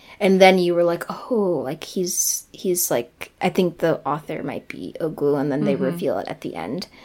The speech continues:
Speaker 1: So I don't think there was really any point to it except to just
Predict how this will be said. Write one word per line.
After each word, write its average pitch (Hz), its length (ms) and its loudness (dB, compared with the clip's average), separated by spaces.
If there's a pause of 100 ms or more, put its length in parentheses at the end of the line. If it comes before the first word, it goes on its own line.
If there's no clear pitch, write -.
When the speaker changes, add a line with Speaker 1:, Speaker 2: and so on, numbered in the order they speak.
(360)
Speaker 1:
So 240 80 10
I 220 100 12
don't 262 180 12
think 220 180 6
there 190 140 8
was 190 160 4
really 190 160 6
any 175 200 -2
point - 380 2
to 185 100 4
it 151 100 6
except 180 400 2
to 180 80 2
just 165 200 -2